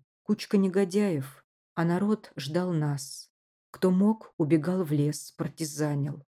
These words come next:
Да что говорить, нужно быть последней сволочью, чтобы...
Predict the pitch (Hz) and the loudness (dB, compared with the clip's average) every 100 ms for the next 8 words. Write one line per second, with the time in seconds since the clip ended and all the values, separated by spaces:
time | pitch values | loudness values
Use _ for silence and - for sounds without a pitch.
0 | _ _ _ 147 165 - 220 165 160 160 | _ _ _ -8 -6 0 0 2 0 0
1 | 147 139 - _ _ - 196 196 202 180 | -2 -4 -14 _ _ 0 0 2 2 2
2 | 208 - - 185 202 202 175 196 - 170 | 0 -4 -6 -4 0 0 0 -2 -4 -2
3 | 202 175 170 - 156 - 180 156 160 143 | 2 2 0 -4 -6 -4 -4 -2 -4 -6